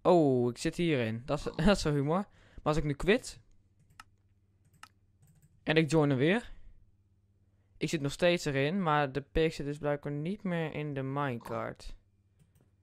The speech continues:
Dat is vaag. Dat is vaag. Oké. Verder kun je nu ook, eh, H D-fonts kun je installeren zonder, eh, mods. En wat heel vaag is, als ik een texture pack aanzet,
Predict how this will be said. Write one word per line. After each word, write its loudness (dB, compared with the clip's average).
Dat -12
is -2
vaag. -6
Dat -6
is -10
vaag. -12
Oké. 2
Verder 8
kun 4
je 4
nu 4
ook, 10
eh, 4
H 4
D-fonts 2
kun 0
je 6
installeren 2
zonder, 0
eh, 0
mods. 0
En -6
wat -2
heel 4
vaag 4
is, 0
als 0
ik -6
een -4
texture 0
pack -6
aanzet, -4